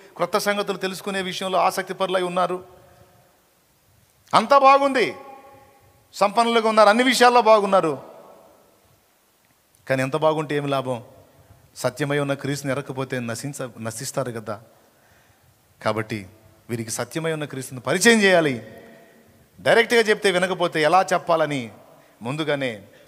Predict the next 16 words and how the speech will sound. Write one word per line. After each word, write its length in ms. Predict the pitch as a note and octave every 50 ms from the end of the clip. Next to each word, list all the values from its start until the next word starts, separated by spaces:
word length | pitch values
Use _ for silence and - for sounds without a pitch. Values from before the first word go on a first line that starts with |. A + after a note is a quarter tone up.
| _ _ - -
ఆయన 180 | A#2 A#2+ B2
సంచరించి 720 | B2 - C#3+ D#3 D#3 E3 D#3+ D3+ D3 C3 - A#2+ G2+ F#2 F#2 _ _ _ _ _ _ _ - G#2+
వారి 140 | A2+ A2+
దేవతా 380 | G#2+ G#2+ C3+ D3+ D#3+ E3 - D3+
ప్రతిమలను 500 | D3 C#3 C#3 A2+ C3 C#3 C#3 C3+ B2+ B2 - -
చూస్తూ 400 | C#3+ C#3 - - C#3+ A#2+ G2+ G2 - _ _ _ _ _ _ _ -
ఏదన్నా 400 | G#2+ B2+ D#3 D#3 G3 G3+ A3 A3+
వారికి 280 | G#3+ G#3 G3 F#3+ - D#3+
ఆధారం 400 | D3 F3+ F#3 G3+ G3+ G3+ F3+ E3
చేసుకొని 320 | F3+ F3+ - - F3 E3 D#3
చెప్పడానికి 460 | D#3+ D3+ - F#3 F#3 F#3 F3+ E3+ C#3+ E3
ఏదన్నా 260 | D3 D#3+ E3 F3+ F#3+
ఇంత 180 | F3+ F3+ -
అవకాశం 520 | F3+ E3 - A3+ - A#3+ B3+ - A3+ G#3 F#3+
దొరికిద్దని 460 | G3 F#3 F3+ F3+ F3 D#3 E3 D#3+ D3+
వెతికాడు. 520 | C#3+ C#3+ C3+ C3+ D3+ C#3 C3+ B2+ A#2 G#2+